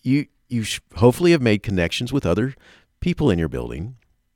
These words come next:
Yes, like your neighbors, or like that veteran department chair, or like that administrator, or,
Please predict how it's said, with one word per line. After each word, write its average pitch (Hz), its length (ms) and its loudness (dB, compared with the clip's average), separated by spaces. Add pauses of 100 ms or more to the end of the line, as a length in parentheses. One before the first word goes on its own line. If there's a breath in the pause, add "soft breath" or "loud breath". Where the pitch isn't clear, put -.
(1400 loud breath)
Yes, 73 600 -6
like 80 200 -4
your 127 80 2
neighbors, 107 580 -2
or 78 120 -2
like 71 220 -4
that 90 140 0 (760)
veteran 87 320 -4
department 95 440 0
chair, 65 400 -6
or 90 260 2
like 78 200 -2
that 95 120 2
administrator, 78 720 -2
or, 92 200 0